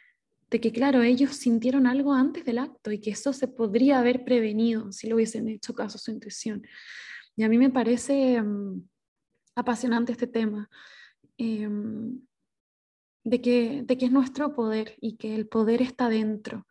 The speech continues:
Y reconectarnos con nuestro poder interno, con nuestra intuición, nos hace estar enraizados, nos hace, em,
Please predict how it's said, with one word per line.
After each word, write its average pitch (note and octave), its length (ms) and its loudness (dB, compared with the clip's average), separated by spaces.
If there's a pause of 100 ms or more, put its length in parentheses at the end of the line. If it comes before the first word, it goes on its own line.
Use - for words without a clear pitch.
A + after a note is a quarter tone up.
(580)
Y A3+ 100 2
reconectarnos A3+ 880 2
con A3 320 0
nuestro B3+ 380 0
poder A3+ 260 -2
interno, A3+ 640 -4
con G#3+ 160 -4
nuestra G#3+ 260 -4
intuición, A3 760 -2 (640)
nos A3 220 0
hace C4+ 640 0 (200)
estar C4 240 -4
enraizados, B3 680 0
nos G#3 240 -6
hace, B3 420 0
em, G3+ 340 -2